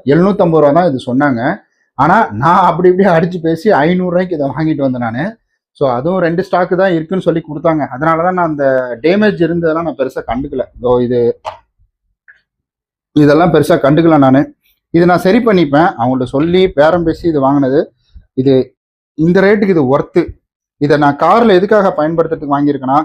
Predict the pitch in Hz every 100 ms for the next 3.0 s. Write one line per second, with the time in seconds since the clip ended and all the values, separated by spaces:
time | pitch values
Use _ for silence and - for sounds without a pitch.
0 | - 151 196 185 165 165 139 139 - 175
1 | 160 151 165 156 127 135 151 165 170 170
2 | 127 156 160 165 147 143 143 131 131 139